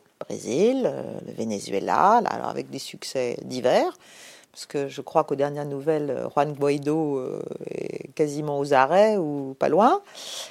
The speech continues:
Donc on est, voilà, il y a une, il y a une reprise en main. La doctrine Monroe est en train de redevenir tout à fait opérationnelle. Et puis pour le reste, sa politique, c'est le containment. Donc, euh, contenir la Russie,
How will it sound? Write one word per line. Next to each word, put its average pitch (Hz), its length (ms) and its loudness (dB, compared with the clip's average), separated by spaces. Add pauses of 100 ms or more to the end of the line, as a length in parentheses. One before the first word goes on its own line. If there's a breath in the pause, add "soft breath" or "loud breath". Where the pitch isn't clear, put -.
(140 loud breath)
Donc 160 260 4
on 170 160 4
est, 156 760 6
voilà, 247 240 6
il 175 80 2
y 147 60 4
a 147 40 6
une, 147 180 0
il 127 60 -2
y 135 40 6
a - 20 8
une 135 140 2
reprise 254 400 6
en 151 100 6
main. 202 260 6
La 277 120 8
doctrine 160 380 2
Monroe 147 400 2
est 127 120 -4
en 123 80 -4
train 147 240 -8
de 131 100 -4
redevenir 143 640 -2
tout - 180 -8
à 240 80 2
fait 233 140 0
opérationnelle. 147 720 2 (640 loud breath)
Et - 80 0
puis - 140 -4
pour 135 180 0
le 127 80 0
reste, 320 240 4
sa 185 100 0
politique, 190 420 2
c'est - 100 2
le - 60 2
containment. 320 600 2 (540)
Donc, 143 340 -4
euh, 123 200 -2 (460 soft breath)
contenir 147 380 0
la 113 100 2
Russie, 247 580 6